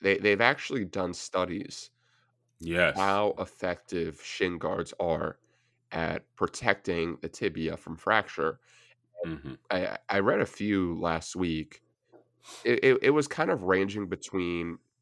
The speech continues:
Speaker 1: the, the shin guard is, the
Speaker 2: <sniffs>
Speaker 1: job is to absorb force,
Speaker 2: Yeah.
Speaker 1: whoever is kicking you. And it's found that the bone itself,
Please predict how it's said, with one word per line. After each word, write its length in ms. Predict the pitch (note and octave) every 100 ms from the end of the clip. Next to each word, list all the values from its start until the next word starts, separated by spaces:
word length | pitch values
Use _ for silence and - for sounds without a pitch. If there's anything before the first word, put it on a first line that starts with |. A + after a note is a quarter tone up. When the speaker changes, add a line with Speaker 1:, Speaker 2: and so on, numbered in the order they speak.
| _ _ _ _ _ -
Speaker 1:
the, 300 | F#2+ G2+ -
the 100 | G2+
shin 260 | - C3 C3+
guard 260 | C3 A2
is, 140 | F2+ -
the 200 | F2+ - _ _
Speaker 2:
<sniffs> 280 | - A#3 F#2+
Speaker 1:
job 320 | G#2+ G2 F2+
is 100 | F2+
to 120 | -
absorb 360 | F2+ C#2+ E2+ E2
force, 600 | - - E2+ - - - _ _ _ _ -
Speaker 2:
Yeah. 240 | B2 E2+
Speaker 1:
whoever 500 | - F2+ F2 E2+ E2 E2
is 120 | -
kicking 360 | - D#2+ F2
you. 220 | - - - _ _ _ -
And 280 | F#2+ F#2+ F#2 -
it's 220 | - -
found 400 | B2 C3 C3 F#2+
that 420 | F2 E2+ - - _ _ _ _ _ -
the 220 | F#2+ F#2+
bone 460 | E2 F#2+ G2+ A#2+
itself, 800 | G#2+ - - F#2 G2 B2 - -